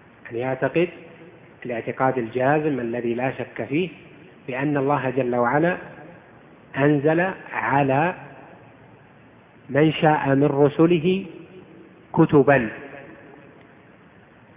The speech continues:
هي كلامه جل وعلا، وأن منها القرآن الذي هو كلامه جل وعلا.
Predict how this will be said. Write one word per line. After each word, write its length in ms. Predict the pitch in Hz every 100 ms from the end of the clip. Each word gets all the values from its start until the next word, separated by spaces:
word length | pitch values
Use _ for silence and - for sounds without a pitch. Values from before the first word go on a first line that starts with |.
| _ -
هي 380 | 156 175 175 185 - - - - -
كلامه 500 | 147 151 147 123 113 117
جل 180 | 113 110
وعلا، 300 | 107 101 98 - - - - - - - - - - - - - -
وأن 280 | 120 139 151
منها 200 | 160 143
القرآن 520 | - 127 123 131 117 - - - - - - - - -
الذي 280 | 120 123 123
هو 180 | 135
كلامه 600 | - 120 127 127 127 151 - - - - -
جل 200 | 127 117
وعلا. 340 | 110 98 98